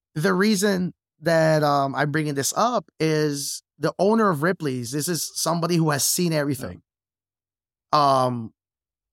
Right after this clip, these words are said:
Speaker 1: walked, he actually broke a record as the, he, he, he wanted to announce that he's a chairman of iapa by breaking a Guinness World Record. So they did the, at the opening ceremony, they did the world's biggest confetti celebration.
Speaker 2: Oh, Jesus.
Speaker 1: So they <laughs> held, it was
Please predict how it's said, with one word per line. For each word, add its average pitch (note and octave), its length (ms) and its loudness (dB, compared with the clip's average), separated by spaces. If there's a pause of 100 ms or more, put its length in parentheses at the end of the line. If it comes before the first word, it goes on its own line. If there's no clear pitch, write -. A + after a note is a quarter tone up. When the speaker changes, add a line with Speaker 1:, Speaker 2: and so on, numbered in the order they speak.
(180)
Speaker 1:
walked, D#3 420 0
he G3 120 4
actually A3+ 240 2
broke G3 320 2
a F3+ 100 2
record D#3 640 0
as D#3 200 0
the, E3 220 0
he, G3 220 0
he, F3+ 200 0
he F#3 260 0
wanted G#3 240 2
to G#3 100 -2
announce F3 220 2
that F3 80 0
he's D#3+ 100 0
a D3+ 60 -2
chairman D#3+ 340 0
of D3 60 2
iapa C#3+ 400 0
by D3 160 2
breaking D3+ 440 -2
a D3 60 -2
Guinness C3 340 -6
World C3+ 200 -2
Record. D#3 400 0 (360)
So F#3 120 2
they F3+ 100 2
did F3 240 0
the, F3 300 4
at D#3+ 140 0
the F3+ 100 2
opening F#3+ 320 2
ceremony, F#3+ 580 2
they F3 140 0
did F3+ 180 2
the F#3 120 2
world's E3+ 640 0
biggest E3+ 600 0
confetti D#3+ 520 0
celebration. G3+ 600 2
Speaker 2:
Oh, - 40 4
Jesus. D#3 380 4
Speaker 1:
So - 280 0
they G3+ 160 4
<laughs> - 0 -
held, G#3+ 460 6
it B3+ 80 6
was B3 280 4